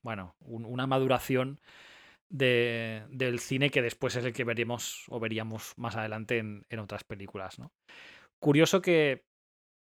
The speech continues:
de los extras que aparecen junto a William Wallace en las escenas de acción, que hay muchísimos,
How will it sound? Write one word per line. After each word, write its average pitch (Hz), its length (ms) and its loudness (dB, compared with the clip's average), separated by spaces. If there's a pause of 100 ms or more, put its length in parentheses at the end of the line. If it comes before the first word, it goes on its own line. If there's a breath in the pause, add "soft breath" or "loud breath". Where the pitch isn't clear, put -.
(160)
de 143 140 4
los 135 160 4
extras - 720 2
que 160 80 6
aparecen 143 360 6
junto 127 280 -2
a 110 260 2
William 120 340 0
Wallace 120 600 2
en 113 140 -4
las 110 120 -4
escenas 117 280 -2
de 120 40 -4
acción, 117 300 0
que 110 140 -10
hay 104 100 -6
muchísimos, 123 800 -6